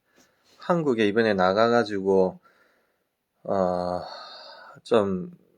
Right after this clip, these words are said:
제가 아무래도 구, 구 년 만에 나가는 한국이고, 어, 한국에서 뭐 고작 해봐야 옛날에 이십 대 때, 이십 대 때 교환학생 잠깐 갔다 온 거밖에 없고,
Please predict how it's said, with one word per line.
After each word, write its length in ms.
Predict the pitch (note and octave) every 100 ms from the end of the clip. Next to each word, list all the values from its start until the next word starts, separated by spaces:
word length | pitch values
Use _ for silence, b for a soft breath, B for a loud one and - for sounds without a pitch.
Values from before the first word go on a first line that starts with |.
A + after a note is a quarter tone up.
| _ _ _
제가 280 | - G#2+ A#2+
아무래도 540 | G#2 C#3 B2 A2 F#2 F2 _ _ _
구, 180 | - C#3 -
구 140 | D3
년 140 | F3
만에 200 | E3+ B2
나가는 340 | G2 F#2 G#2 G2+
한국이고, 680 | A#2+ G#2+ F#2 F2+ F2+ D2+ - _ _ _ _ _ _ _ _ _ _ _ _ _ _ _
어, 340 | - G2 F2 F2 -
한국에서 520 | - F3+ D#3 C#3 -
뭐 100 | A#2
고작 300 | - G#2 D3
해봐야 340 | C3 C3 B2+ G#2+
옛날에 500 | F#2 - B2 C3+ B2+
이십 240 | F#2+ -
대 200 | D#3 D#3
때, 380 | - G#2+ F2 E2+ _ _ _ _
이십 280 | G2+ B2 C#3+
대 240 | D#3+ D3
때 380 | - G#2 F#2+ E2 - _ _ -
교환학생 540 | C#3+ D3+ G#2+ - F#2+
잠깐 280 | G2 F#2+ A#2
갔다 220 | G#2+ G#2
온 60 | F#2
거밖에 320 | F2 E2+ F2
없고, 540 | E2 _ G#2 E2 -